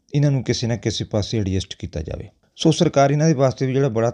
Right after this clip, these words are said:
ਧਿਆਨ ਨਾਲ ਸੋਚ ਰਹੀ ਹੈ, ਸਕੀਮਾਂ ਲਾ ਰਹੀ ਹੈ ਕਿ ਕੀ ਕੀਤਾ ਜਾਵੇ।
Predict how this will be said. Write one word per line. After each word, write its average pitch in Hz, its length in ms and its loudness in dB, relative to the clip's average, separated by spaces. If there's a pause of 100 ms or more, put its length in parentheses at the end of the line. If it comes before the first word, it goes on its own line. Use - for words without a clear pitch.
ਧਿਆਨ 107 220 -2
ਨਾਲ 104 160 -2
ਸੋਚ 98 260 -4
ਰਹੀ 104 160 -2
ਹੈ, 104 60 -2
ਸਕੀਮਾਂ 95 420 -6
ਲਾ 87 180 -2
ਰਹੀ 85 160 -4
ਹੈ 90 60 -4
ਕਿ 104 180 -6
ਕੀ 113 240 -4
ਕੀਤਾ 90 320 -4
ਜਾਵੇ। 78 320 -2